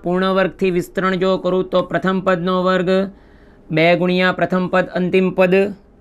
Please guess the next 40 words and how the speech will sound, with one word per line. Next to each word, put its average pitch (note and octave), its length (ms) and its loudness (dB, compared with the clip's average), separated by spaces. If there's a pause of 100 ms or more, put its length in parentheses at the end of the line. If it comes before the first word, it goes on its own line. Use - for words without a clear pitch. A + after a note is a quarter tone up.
(160)
વત્તા D#3+ 340 -2
અંતિમ F3 480 -2
પદનો F3 440 0
વર્ગ E3+ 220 0
અને E3 680 -2 (240)
સ્ક્વેર E3 320 2
નહીં D#3 180 0
આવશે, D3 180 -2
પૂર્ણ E3+ 220 0
વર્ગ D#3 160 0
થઈ C3+ 260 -6
ગયું B2+ 180 -4
છે. - 120 -8 (1400)
તો G3 80 4
માઇનસનો F#3+ 460 2
અસર F#3 320 -2
નીચે F3 260 -2
આપીએ D#3 320 -2 (880)
તો D#3+ 180 0
એન E3+ 200 -2
સ્ક્વેર F#3+ 400 0
by D3 240 0 (420)
એન, F3+ 260 -2
એન F3+ 220 -2 (560)
કેન્સલ F3+ 340 0
થવાના, E3 460 -2 (380)
ત્યારે E3 220 0
આ E3 200 -2
ટુ F#3+ 320 -4
જે G3 180 0
છે D#3 280 -4
તે D#3+ 180 -6
પ્લસ F#3+ 340 -2
થઈ F3+ 180 -2
જવાનું F3+ 320 0
ઓછા D#3+ 340 -2
ઓછા D#3 320 -2
અને D#3 300 -2
આ D#3 160 0
વનને F3 440 -2